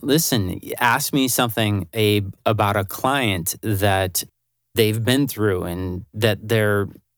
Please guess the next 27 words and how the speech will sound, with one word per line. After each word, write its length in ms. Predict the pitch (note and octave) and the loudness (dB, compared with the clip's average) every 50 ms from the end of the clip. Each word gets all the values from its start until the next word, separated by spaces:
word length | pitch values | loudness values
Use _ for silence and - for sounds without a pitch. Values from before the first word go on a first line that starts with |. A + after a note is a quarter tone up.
| _ - | _ 2
going 360 | C3 B2 C3 C#3 C3 A#2 G#2+ | 2 4 4 2 0 0 -2
through 460 | - - G#2 G#2+ F#2+ F#2 E2+ E2+ D#2+ | -4 -4 -2 0 0 0 0 -2 -2
and 480 | E2+ E2+ E2+ E2+ D#2 C#2 C#2 - - A#2 | -4 -4 -4 -4 -6 -6 -8 -4 0 2
where 160 | A#2+ A#2 A#2 | 4 4 4
they 100 | B2+ B2+ | 2 2
were 200 | A#2 B2 B2 A#2 | 2 2 2 0
five 360 | - - G#2 G2+ G#2+ G2+ G#2 | 0 0 0 0 0 0 -2
years 300 | G#2+ A#2 B2 C3 B2+ A2+ | 0 0 0 0 0 0
ago. 340 | A2+ G2+ G2+ F#2 F2 - - _ | 0 0 0 0 -2 -4 -6 _
I 160 | - A2+ A#2+ B2 | -2 -2 -2 0
can 180 | A#2 A#2+ A2 | 0 0 0
tell 220 | G2+ - A#2 A#2 A2+ | 0 2 2 2 2
you 200 | G#2+ G2+ G2 F#2 | 2 2 2 2
all 160 | F#2+ F#2+ F#2 | 2 2 0
that 160 | F#2+ - - | 0 -2 -2
stuff. 240 | - - A#2 G#2 - | 0 0 0 0 0
My 100 | G2+ G2+ | -2 -2
brain 340 | F#2 G#2+ G#2+ G#2+ G#2 F#2+ G2 | 0 2 2 2 2 2 2
logs 340 | G#2+ G#2+ G#2+ G#2 G2 - | 2 2 2 0 -2 -4
it." 160 | - A1 - - _ _ - - - - - - - _ _ _ _ _ _ _ _ _ _ _ _ _ _ _ _ _ _ _ _ _ _ - | -8 -10 -12 -16 _ _ -20 -20 -20 -20 -20 -20 -20 _ _ _ _ _ _ _ _ _ _ _ _ _ _ _ _ _ _ _ _ _ _ 0
What 180 | G#2+ A#2+ C#3+ | 2 4 4
I'm 80 | C#3+ C3+ | 4 4
trying 200 | - F3+ G3 B3 | 2 0 0 0
to 60 | C#4+ | -2
point 320 | - - F3+ D3+ C3 A2+ | -4 -2 0 2 2 4
out 260 | A2+ A#2+ A#2+ A2 - - | 4 2 2 0 -2 -6
here 380 | - - A2+ G2 F#2 F2+ F2 | -4 -2 0 0 0 -2 -4